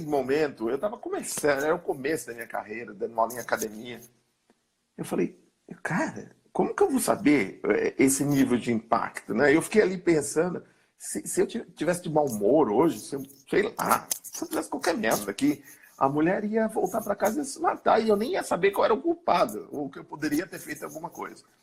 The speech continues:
E eu lembro que eu fiquei com aquilo na cabeça, dei as aulas, fui pra casa, e eu pensei,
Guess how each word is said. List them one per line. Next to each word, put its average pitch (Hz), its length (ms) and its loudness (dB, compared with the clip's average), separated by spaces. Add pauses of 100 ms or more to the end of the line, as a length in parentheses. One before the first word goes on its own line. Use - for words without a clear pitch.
(460)
E 139 60 4
eu 151 80 8
lembro 185 200 2
que 208 100 -6
eu 190 40 2
fiquei - 220 -8
com - 80 -2
aquilo 196 280 0
na 196 100 0
cabeça, 147 540 -2
dei 151 160 -2
as 117 180 -6
aulas, 147 320 0
fui 151 100 -6
pra 135 180 -6
casa, 143 600 -4 (1040)
e 175 160 -6
eu 113 120 0
pensei, 107 460 -2